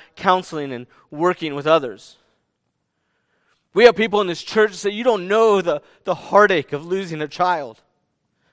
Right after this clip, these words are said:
We have people in this church that have lost a child, that God is now using them to reveal his glory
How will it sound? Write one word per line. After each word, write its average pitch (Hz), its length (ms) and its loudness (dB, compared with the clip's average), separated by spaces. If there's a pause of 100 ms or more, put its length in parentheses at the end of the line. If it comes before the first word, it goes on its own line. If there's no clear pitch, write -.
(480)
We 269 80 -6
have 196 120 -4
people 180 320 -12
in 151 80 -12
this 135 140 -14
church - 580 -12 (720)
that - 100 -12
have 127 160 -4 (240)
lost 147 400 -2
a 123 40 -18
child, 113 420 -12 (1000)
that 131 100 -14
God 139 220 -4
is 131 100 -12
now 123 220 -8 (220)
using 147 400 -10
them 113 120 -12
to - 160 -20
reveal 131 360 -10
his 120 180 -14
glory 123 560 -8